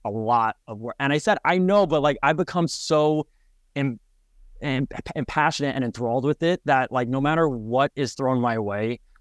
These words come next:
um, I just gotta do it full force." I don't know if it's 'cause I'm type A, if I wanna be, I, I am competitive, but it's not like I'm doing it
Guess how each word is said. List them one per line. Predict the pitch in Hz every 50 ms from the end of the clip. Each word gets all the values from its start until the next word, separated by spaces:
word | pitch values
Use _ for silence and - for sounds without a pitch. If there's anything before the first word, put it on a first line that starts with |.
| _ _ - -
um, | 117 113 110 107 104 - _ -
I | 117
just | 127 117 147 - -
gotta | 143 139 147
do | 131 107 135 135 131
it | 123 - - - _ _ _ - - _ -
full | - 120 113
force." | 101 - 117 104 85 85 - -
I | - 127
don't | 135 139
know | 139 139 143
if | 127 -
it's | 123 107 -
'cause | - 139 127 110
I'm | 113 101
type | 92 - 113 104 87 -
A, | - 180 180 180 175 170 175 -
if | 131 120 -
I | 120
wanna | 117 113 107 110 127 135 135 135
be, | 131 110 127 135 131 131 131 127 117 _ _ _ _ _ _ _ _ _ _ _ - - 135 - -
I, | - 175 - -
I | 165 190
am | 202 214 233 254 214
competitive, | - 226 202 - - - 175 156 147 165 165 196 214 214 165 127
but | 131 160 156 143 -
it's | - 147 - -
not | 160 165 165 170 139
like | 165 160 156 -
I'm | 147 135 139 139
doing | 120 143 147 143
it | 139 139 -